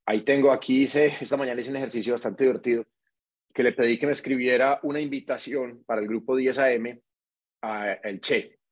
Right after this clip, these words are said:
una invitación para que invitara a los miembros del grupo diez A M a una comida en el Che.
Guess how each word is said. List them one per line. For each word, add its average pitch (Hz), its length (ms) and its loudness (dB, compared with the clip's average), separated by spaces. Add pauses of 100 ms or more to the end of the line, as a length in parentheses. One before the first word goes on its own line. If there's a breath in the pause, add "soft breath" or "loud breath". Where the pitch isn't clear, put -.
(120)
una 113 100 -6
invitación 120 500 2
para 123 180 -2
que - 80 -8
invitara 117 300 0
a - 20 2
los 127 160 -2
miembros 117 320 -2
del 123 80 0
grupo 110 220 -2
diez 131 100 2
A 135 140 4
M 135 240 -2
a 117 80 -2
una 107 200 -6
comida 107 280 -6
en 107 80 -6
el 98 100 -6
Che. - 280 -4